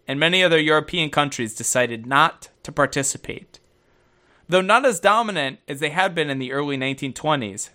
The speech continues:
the Spanish side still would have been a strong contender for the first World Cup. But missed opportunity would become the calling card for the Spanish national team. For half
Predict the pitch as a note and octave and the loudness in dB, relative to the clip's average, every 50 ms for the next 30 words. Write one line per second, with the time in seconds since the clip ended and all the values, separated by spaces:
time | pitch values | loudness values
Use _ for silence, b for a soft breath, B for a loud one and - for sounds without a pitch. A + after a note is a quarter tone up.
0 | _ _ D#3+ D3+ - - G#3+ A3 A#3+ A#3 A3 - - - F#3+ F#3 E3+ - - - | _ _ -4 -2 -2 2 2 2 2 2 0 -2 2 4 4 4 2 0 -4 0
1 | - B3 A#3+ G#3+ C#3 - - - _ C3 D3+ D3+ D3+ C#3 C3+ C#3+ C3+ B2+ A#2+ - | 2 4 4 6 4 2 -2 -8 _ 0 2 2 2 2 2 0 0 0 0 -2
2 | - - F3+ F3 F3+ F#3+ G3 G3+ G3 - G3+ F3+ - - F3+ E3+ D#3+ C#3+ B2 G#2+ | 0 4 6 8 8 8 6 4 0 -4 -4 -4 0 0 0 0 2 2 0 0
3 | G2+ - - _ _ _ _ _ _ - C#3 C3 B2 A#2+ - - - C#3 C#3+ E3 | 0 -2 -6 _ _ _ _ _ _ 0 2 2 4 2 0 2 2 4 4 4
4 | E3 - - - - - _ _ B2 B2+ A#2+ A#2+ B2 - - B2+ A2+ G2+ - - | 2 0 -6 -8 -14 -20 _ _ 2 2 2 2 2 0 0 2 2 2 0 -6
5 | _ - _ b b b b b b b b b b b b - G#3 A3 A3 C4 | _ -20 _ b b b b b b b b b b b b 2 4 6 6 4
6 | C4 - - A3+ G#3+ - A3 G#3 - A3+ A3 G#3+ G3+ G3 F3+ D3+ D3+ E3 D#3 D#3+ | 4 6 4 2 4 4 0 0 0 -4 -4 -2 -2 -2 -2 0 0 -2 -2 -2
7 | E3+ D#3+ F3+ F#3 F#3+ F#3+ F3 - - G3 A3+ B3+ C4+ A#3 E3+ - C#3+ G2 G#2 - | -4 -2 -2 -2 -2 -2 -4 0 4 6 6 8 6 4 2 2 2 2 2 0
8 | - - - _ _ _ - D3 D3+ C#3+ C3 - - - C3+ C3 C3 C3+ C#3+ D3 | -4 -10 -18 _ _ _ -2 -2 0 2 0 0 0 2 4 4 4 4 2 0
9 | - - - B2+ B2 B2+ B2+ B2+ - - C#3+ C3+ C3+ B2+ - - E3+ D#3 A#2 G#2 | -2 -4 -4 -2 0 2 2 0 -2 -4 -4 -4 -4 -4 -4 -4 -4 -4 -4 -6
10 | - - _ _ _ _ _ _ b b b b b b b - F#3 F#3 - - | -12 -18 _ _ _ _ _ _ b b b b b b b 4 4 4 4 4
11 | G#3 - C#4 - D3+ - - - - _ | 4 4 4 4 4 0 -6 -16 -20 _